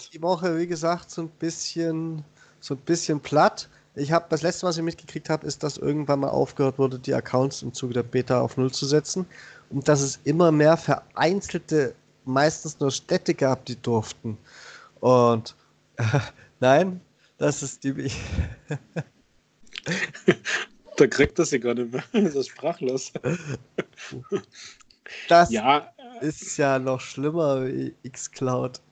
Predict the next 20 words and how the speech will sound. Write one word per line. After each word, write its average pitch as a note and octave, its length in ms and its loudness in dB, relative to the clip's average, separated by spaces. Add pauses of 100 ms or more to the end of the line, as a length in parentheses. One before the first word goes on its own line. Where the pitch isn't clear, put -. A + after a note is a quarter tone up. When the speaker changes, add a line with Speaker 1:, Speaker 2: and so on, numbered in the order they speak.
(680)
Speaker 1:
und C3 240 0
Korea. B2 600 -2
<laughs> - 60 -20 (2000)
Speaker 2:
Keine B2 320 0
Ahnung. A#2 440 -6
Also B2 300 0
ich, D#3+ 360 -6
ich F3+ 220 -4
hab D#3 160 0
ja, C3+ 320 0 (960)
mich C#3+ 200 -6
erinnert E3 300 0
es D3+ 140 -2
tatsächlich D3 500 -8
so C#3+ 100 -4
ein B2+ 60 -10
bisschen C#3 320 -8
an A#2+ 100 -12
Pokémon B2 440 -6
Go. C3 260 -2